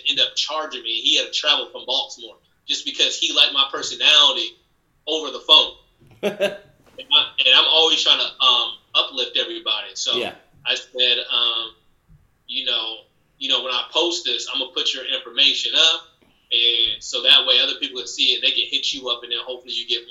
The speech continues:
Speaker 1: more, more money. And I'm gonna be doing this fitness thing for a while, so every time I wanna do a video, whether it's by myself or with my wife, then you'll be my guy. And because I'm in, like, in the, uh, the bodybuilding,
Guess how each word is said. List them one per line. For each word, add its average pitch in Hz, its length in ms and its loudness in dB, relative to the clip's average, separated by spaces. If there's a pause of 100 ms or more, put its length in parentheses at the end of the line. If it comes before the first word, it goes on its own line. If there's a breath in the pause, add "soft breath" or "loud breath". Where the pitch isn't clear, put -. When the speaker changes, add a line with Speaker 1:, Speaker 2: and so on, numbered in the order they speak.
Speaker 1:
more, 120 240 -12 (160)
more 117 220 -16
money. 131 300 0 (180)
And - 100 -14
I'm 139 100 -6
gonna 139 160 -8
be 123 40 -12
doing 123 240 -12
this - 200 -10
fitness 147 420 -8
thing 117 180 -6 (600)
for 120 240 -8
a - 20 -16
while, 139 380 2
so 123 180 -6
every 135 140 -10
time 135 200 0
I 120 200 -2
wanna 135 260 -4
do 127 200 -4
a 117 140 -10
video, 120 380 -4
whether 117 140 -12
it's - 100 -16
by 120 160 -2
myself 131 560 -2 (380)
or 110 100 -10
with 120 180 -2
my 107 160 -4
wife, 139 340 4 (600)
then 127 240 4 (200)
you'll 139 180 -6
be 135 160 2
my 113 240 0
guy. 123 240 2 (640)
And 117 400 2 (160)
because 147 340 2
I'm 135 160 0
in, 131 80 -4
like, 127 240 -2
in 120 80 -8
the, 117 80 -14 (180)
uh, 110 240 -18 (220)
the - 160 -12
bodybuilding, 147 760 -2